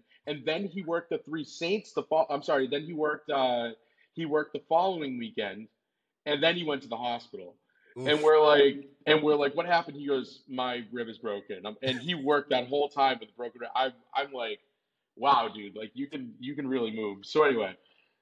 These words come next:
Speaker 1: that happened. But, um, we can, uh, you know, but the, like I was saying before, like, you know, the, the cool thing about the three of us is we can help each other out to give ourselves those days off if we need them. Um,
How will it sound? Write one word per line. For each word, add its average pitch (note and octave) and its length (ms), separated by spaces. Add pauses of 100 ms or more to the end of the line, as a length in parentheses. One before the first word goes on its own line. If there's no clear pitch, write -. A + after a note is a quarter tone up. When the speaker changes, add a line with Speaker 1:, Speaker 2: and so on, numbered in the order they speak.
Speaker 1:
that C3+ 220
happened. G2+ 440 (260)
But, B2 340
um, G#2+ 540 (120)
we A#2+ 220
can, B2 220
uh, G2+ 460 (180)
you A#2 140
know, G2 100
but A#2 160
the, B2 60
like B2 260
I B2 60
was A#2 120
saying A#2+ 220
before, G#2+ 360
like, G2+ 280
you A#2 100
know, G#2 100
the, G#2 140 (140)
the A2 100 (100)
cool A#2+ 360
thing A2 180
about G#2+ 220
the A2+ 120
three A2+ 160
of G#2 80
us G#2 180
is - 120
we G#2 80
can G2 220 (240)
help A#2 240
each G#2+ 120
other G#2 240
out G2+ 260
to A2 180
give G2+ 200
ourselves G#2 460
those G2+ 220
days G#2 240
off G#2 200
if G#2 120
we G#2 80
need G2+ 220
them. G#2 280 (600)
Um, F#2+ 540